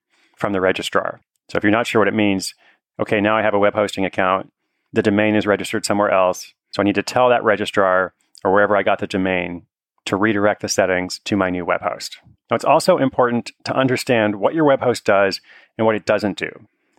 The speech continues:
So you can think of it like renting a kiosk at the mall. Say you have an idea to do a pop-up shop and you rent this kiosk. Well, the mall assigns it to you. It's for your use as long as you pay the lease. It's waiting for you to do whatever you want with it,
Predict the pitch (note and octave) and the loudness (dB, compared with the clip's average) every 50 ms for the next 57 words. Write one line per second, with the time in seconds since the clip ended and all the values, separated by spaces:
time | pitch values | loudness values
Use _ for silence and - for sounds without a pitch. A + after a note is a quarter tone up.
0 | _ - - A2+ G#2+ - A#2+ A2+ - - D#3+ D#3+ F3 D3 C#3+ - - A#2 - - | _ -2 -2 -2 0 0 0 0 2 2 2 2 2 2 2 2 2 2 0 0
1 | - G#2 G#2+ B2 C3 B2+ B2 A#2+ A#2 - - A2 - - - A#2+ A2 F#2+ F2 F#2 | 0 0 2 2 4 4 2 0 -2 -4 -6 -10 -10 -6 -2 0 2 2 2 0
2 | - - - G2+ - G2 F#2+ F#2 F2 F2 - - - _ _ _ _ _ _ _ | -2 -4 -6 -4 -2 0 2 2 2 2 0 -4 -10 _ _ _ _ _ _ _
3 | _ _ - - C3+ D3 C#3+ C3+ C#3 C3 B2+ B2+ A#2+ B2 A#2 A#2+ A#2+ B2+ B2 - | _ _ -2 0 2 4 4 4 2 2 2 2 2 0 0 2 2 2 2 2
4 | - G#2+ - - G#2 - - - G#2+ G2+ G2+ F#2 - _ _ _ _ _ _ - | 2 0 2 0 0 0 0 0 2 2 2 0 -4 _ _ _ _ _ _ -8
5 | - F#2+ F#2+ F#2 G#2 B2+ C3 - A#2+ - - - A2+ G#2 F2 C#2+ - - - - | -4 -4 -2 0 0 0 0 -2 -4 -8 -8 -6 -4 -2 -2 -2 -4 -6 -8 -10
6 | - - _ _ _ _ _ _ _ - - F#2+ G#2 G#2+ B2+ C#3 C#3+ D3 C#3 B2 | -12 -20 _ _ _ _ _ _ _ -4 -2 0 0 2 2 4 4 4 2 2
7 | - B2+ A#2+ A#2+ A#2+ B2 A2+ - - A2 G#2 G2 G2+ A#2+ C3+ - _ _ _ _ | 2 0 0 0 0 -2 -4 -6 -6 -4 -4 -4 -4 -4 -6 -10 _ _ _ _
8 | _ _ _ _ - A2+ A2+ - - - - A#2 A2 A#2 B2+ B2 A2 A2 A2 B2 | _ _ _ _ -4 -4 -4 -4 -4 -4 -2 0 2 2 2 2 2 2 0 -2
9 | - - G#2+ F#2 G#2+ G#2+ A2 A2 G2 A#2 A#2 - A2 G#2+ G2 G2 F2+ F#2 F#2+ A#2+ | -2 -4 -2 0 0 2 2 0 -2 -4 -4 -2 -2 -2 -2 0 -2 -2 -2 -2
10 | C#3+ - - - _ _ _ _ _ _ _ - G2+ - G#2 G#2 A#2 B2 B2 A#2+ | -6 -8 -12 -16 _ _ _ _ _ _ _ -12 -8 -4 0 2 2 2 2 0
11 | A2+ - A#2 A#2 A2 G#2 G2 G#2+ G2 F#2+ C3+ D3+ D3+ C3+ C#3 C3+ B2+ A#2 A#2 A#2 | 0 -2 -2 -2 -2 -2 -2 -2 0 2 2 2 2 2 2 0 0 0 0 0
12 | A#2 A#2 A2 - A#2+ A2+ G#2 - | 0 -2 -2 0 0 0 0 -2